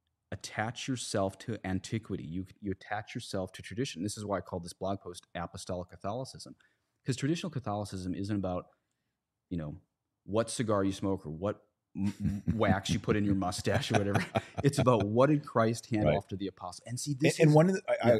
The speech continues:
Speaker 2: I, I gotta commend you on that article. Uh, you, you also go to Padre Pellegrino's, uh, website today, 'cause you say that when you say traditional Catholicism,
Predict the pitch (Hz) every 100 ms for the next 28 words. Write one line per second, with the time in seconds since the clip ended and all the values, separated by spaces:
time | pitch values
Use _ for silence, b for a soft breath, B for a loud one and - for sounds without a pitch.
0 | - 117 127 - 104 104 101 95 82 67
1 | 90 87 85 78 67 65 50 85 90 -
2 | 90 101 87 82 87 80 80 - 73 71
3 | 76 71 69 - - _ _ _ _ -
4 | 52 - - - 78 - - 67 76 71
5 | 71 85 73 - b b b b - 92
6 | 117 - 113 95 87 80 - 92 95 -
7 | 151 - 101 92 95 98 87 78 67 69
8 | 78 - 104 117 139